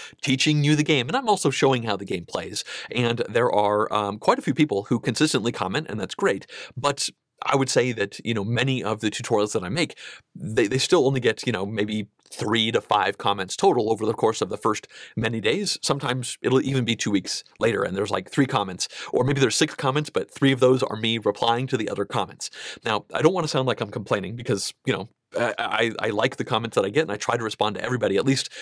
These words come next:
with, like, a heart. I, like, heart the things that, um, oftentimes are just like, "Thanks." I'm just like, you know, "That's a little thanks back from me."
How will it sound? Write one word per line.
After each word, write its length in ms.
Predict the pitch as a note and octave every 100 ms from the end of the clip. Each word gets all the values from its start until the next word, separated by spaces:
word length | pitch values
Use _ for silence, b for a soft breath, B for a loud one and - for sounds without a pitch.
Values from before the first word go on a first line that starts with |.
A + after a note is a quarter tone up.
| B B2+
with, 100 | B2+
like, 120 | G#2
a 160 | G2 - _
heart. 300 | - - - -
I, 40 | G#2
like, 180 | G2
heart 240 | - C#3 -
the 120 | A#2
things 320 | C3 A#2 A2+
that, 160 | G#2+ F#2
um, 240 | F#2+ F#2 - B
oftentimes 480 | F#2 - - F#2+ F#2+
are 40 | F#2+
just 200 | G2 F#2
like, 240 | F2 - _ -
"Thanks." 340 | C4 D#3+ -
I'm 120 | G2
just 100 | G2
like, 220 | G#2 F#2+ G2+
you 60 |
know, 60 | F#2+
"That's 220 | A2+ -
a 60 | G#2+
little 180 | G#2
thanks 300 | - A2 G2+
back 260 | - G#2 G2+
from 160 | F#2+ G#2
me." 240 | A2+